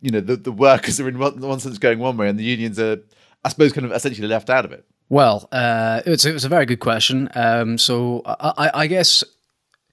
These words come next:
Speaker 2: as I said, we're on, on this Telegram chat, and, and we do see some of the comments on there. Um, and how do I put this diplomatically? It did seem that at, at least some of them, and certainly the guy that seems to be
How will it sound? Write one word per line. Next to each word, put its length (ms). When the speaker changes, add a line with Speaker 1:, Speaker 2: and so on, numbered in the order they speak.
Speaker 2:
as 100
I 40
said, 260
we're 120
on, 140
on 140
this 120
Telegram 520
chat, 340
and, 200
and 140
we 100
do 120
see 120
some 120
of 60
the 40
comments 380
on 140
there. 360
Um, 460
and 160
how 60
do 80
I 40
put 140
this 140
diplomatically? 760
It 160
did 180
seem 340
that 260
at, 240
at 180
least 300
some 200
of 120
them, 260
and 160
certainly 260
the 120
guy 180
that 80
seems 200
to 40
be 160